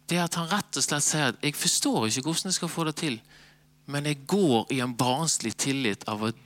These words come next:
du kan lede meg inn i det som du vil jeg skal gjøre.» Når s-, det følger Abraham hele tiden. «Kom, gå denne veien.» Han leder han ut av byen. «Men jeg vet ikke hvor jeg skal.» «Nei, men bare gå du.» Og klarer vi å leve der, så kan det hende at noe av denne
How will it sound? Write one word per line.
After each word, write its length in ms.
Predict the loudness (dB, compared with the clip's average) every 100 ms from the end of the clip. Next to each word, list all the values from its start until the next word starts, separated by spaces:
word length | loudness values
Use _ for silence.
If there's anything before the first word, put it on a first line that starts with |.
| -6
du 260 | 0 0 0 -4 -14 -20 _ _ _ _ _
kan 180 | -8 -2
lede 320 | 0 0 0
meg 320 | -2 -4 -6 -12 _ _
inn 200 | -10 -4
i 60 | -2
det 180 | -2 -2
som 160 | -2
du 80 | -2
vil 140 | -4 -2
jeg 80 |
skal 180 | -4 -6
gjøre.» 240 | -8 -8 -10 -18 -20 _ _ -20 -20 -20 -20 -20 -20 _ _ -4
Når 140 | 0 2
s-, 140 | 2
det 200 | 2 0 2
følger 320 | 2 4 4
Abraham 320 | 4 4 2
hele 180 | 2 2
tiden. 160 | 2 2
«Kom, 400 | 2 2 2 0 -4
gå 220 | -2 0
denne 440 | 2 0 0 0
veien.» 340 | 2 2 0 -2
Han 140 | -4 -2
leder 240 | 0 0
han 80 | 0
ut 160 | 0 0
av 60 |
byen. 180 | 0 -2
«Men 80 | -2
jeg 80 | -2
vet 180 | -2 0
ikke 240 | -2 0
hvor 80 | 0
jeg 60 | 2
skal.» 280 | 2 2 0 -6 -20 -20 -20 _ -10
«Nei, 80 | -6
men 120 | -4
bare 180 | -2 -2
gå 220 | 0 0
du.» 140 | 0 -2 -6 -20 -20 -20 -20 _ _ _ _ _ _ -20 -20 -20 -20 -20 _ -8
Og 80 | 0
klarer 340 | 2 4 2
vi 160 | 2 2
å 100 | 2
leve 440 | 4 4 4 2
der, 180 | 2 2
så 160 | 0 -2
kan 120 | 0
det 140 | 0 0
hende 260 | 0 0
at 120 | -2 0
noe 160 | -2
av 160 | 0 -2
denne 180 | -2